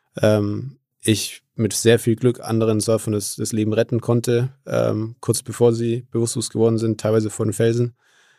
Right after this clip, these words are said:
Ähm, und die Sportart vor allem in Nazaré explodiert ist in den letzten Jahren, wahnsinnig viele neue Leute auch dazugekommen sind und dieses,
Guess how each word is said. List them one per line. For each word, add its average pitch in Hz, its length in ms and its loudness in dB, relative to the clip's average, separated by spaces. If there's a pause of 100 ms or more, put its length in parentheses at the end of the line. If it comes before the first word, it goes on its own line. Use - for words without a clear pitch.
(260)
Ähm, 107 500 2 (160)
und 104 120 0
die 104 40 -2
Sportart 113 480 2
vor - 220 -8
allem 113 180 0
in 113 180 -2
Nazaré 107 500 2
explodiert 113 520 0
ist 104 140 -6
in 110 80 -4
den 101 80 -2
letzten 104 260 -4
Jahren, 107 300 0
wahnsinnig 107 280 0
viele 107 300 0
neue 110 280 4
Leute 110 320 0
auch 104 100 -6
dazugekommen 113 580 -2
sind 113 220 0
und 104 160 -4
dieses, 107 380 0